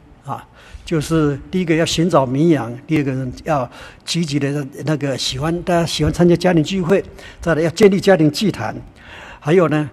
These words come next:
如何带领未信主的家人来归主，如何让不同种族的，啊，弟兄姐妹能够融合过一个一家人的生活，还有呢，要鼓励宗教教育的学生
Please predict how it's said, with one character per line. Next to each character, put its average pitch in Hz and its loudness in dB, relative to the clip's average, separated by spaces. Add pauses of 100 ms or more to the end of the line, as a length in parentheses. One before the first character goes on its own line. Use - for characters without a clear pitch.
如 165 -2
何 214 4
带 233 4
领 156 2
未 233 4
信 202 0
主 143 -4
的 147 -2
家 165 0
人 139 -2
来 131 -4
归 160 2
主， 120 -6 (400)
如 151 0
何 196 6
让 220 0 (140)
不 330 0
同 202 2
种 147 2
族 147 -2
的， 151 -2 (220)
啊， 123 -12
弟 196 -2
兄 196 4
姐 139 -2
妹 170 0
能 147 0
够 185 2
融 156 4
合 135 -2 (320)
过 185 2
一 160 -2
个 151 2 (120)
一 226 0
家 170 4
人 139 0
的 135 -2
生 151 0
活， 120 -6 (300)
还 151 0
有 156 4
呢， 143 -2
要 185 -4
鼓 165 -2
励 202 -2 (180)
宗 233 4
教 226 6
教 220 4
育 196 6
的 180 4
学 185 0
生 214 0